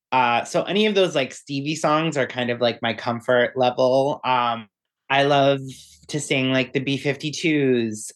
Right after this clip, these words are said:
and, yeah, just, like, kind of, like, any of those, like, eighties, nineties hits are, are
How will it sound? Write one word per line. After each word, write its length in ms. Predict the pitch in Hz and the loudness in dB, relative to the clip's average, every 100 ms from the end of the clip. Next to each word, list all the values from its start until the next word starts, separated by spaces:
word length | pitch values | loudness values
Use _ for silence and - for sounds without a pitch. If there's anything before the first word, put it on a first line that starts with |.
| - | -2
and, 720 | 135 127 123 123 120 117 117 - - _ _ _ _ | 2 2 2 0 -4 -6 -8 -14 -18 _ _ _ _
yeah, 360 | 302 208 113 - | 0 2 0 0
just, 240 | 214 214 | 0 4
like, 180 | 214 190 | 4 2
kind 260 | - 175 165 | 0 -2 -2
of, 140 | 143 | -2
like, 240 | 139 135 | -4 -4
any 240 | 139 143 139 | -8 -6 -4
of 100 | 127 | -2
those, 220 | 127 123 | -2 0
like, 180 | 127 123 | -4 -4
eighties, 420 | 131 123 123 117 | -6 -4 -4 -4
nineties 480 | 123 117 113 113 107 | -4 -4 -4 -6 -6
hits 420 | 120 113 113 - - 117 | -2 -2 -2 -16 -8 -2
are, 520 | 117 113 107 104 - _ _ _ - | 2 2 2 -2 -8 _ _ _ -2
are 320 | 131 117 107 | 0 0 -4